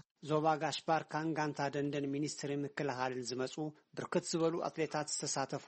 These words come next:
ሃገራዊ ውድድር ጉያ መሮር ክልተ ሸሕን ዕስራን ክልተን ኣብ ኩሉ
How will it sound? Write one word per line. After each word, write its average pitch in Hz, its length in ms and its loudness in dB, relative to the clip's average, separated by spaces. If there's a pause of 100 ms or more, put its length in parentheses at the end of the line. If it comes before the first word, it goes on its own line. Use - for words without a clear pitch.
(120)
ሃገራዊ 131 420 2
ውድድር 123 400 -2
ጉያ 131 340 0
መሮር 127 320 0
ክልተ - 360 -6
ሸሕን 120 300 -4
ዕስራን 120 340 -4
ክልተን 117 460 -2 (380)
ኣብ 135 160 0
ኩሉ 165 180 2